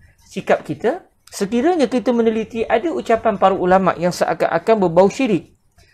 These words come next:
maka jangan cepat untuk kita mengatakan mereka adalah syirik, kerana pertamanya dari segi fiqahnya, nak menjatuhkan seseorang itu sebagai orang yang murtad ataupun syirik, ia memerlukan kepada,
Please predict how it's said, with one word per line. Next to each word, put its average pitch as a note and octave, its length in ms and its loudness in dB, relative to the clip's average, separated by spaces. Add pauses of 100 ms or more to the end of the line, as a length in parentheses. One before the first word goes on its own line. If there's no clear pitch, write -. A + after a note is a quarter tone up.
(180)
maka E3+ 160 0
jangan C4+ 240 4
cepat - 320 2
untuk F3 240 -4
kita F3 160 -4
mengatakan E3 480 -2
mereka F#3+ 320 -4
adalah B3 80 -2
syirik, A3 400 -4
kerana E3 400 -6 (880)
pertamanya F3 480 0
dari A#3 140 4
segi A3+ 180 2
fiqahnya, G3 720 4 (480)
nak G3+ 160 6
menjatuhkan A#3 640 6
seseorang G#3+ 400 6
itu A3+ 240 0
sebagai F#3+ 320 4
orang G3 320 6
yang F#3+ 80 4
murtad G#3+ 320 6
ataupun F3 320 -2
syirik, D3+ 240 -2
ia B3 240 2
memerlukan F#3+ 480 2
kepada, D3+ 480 -6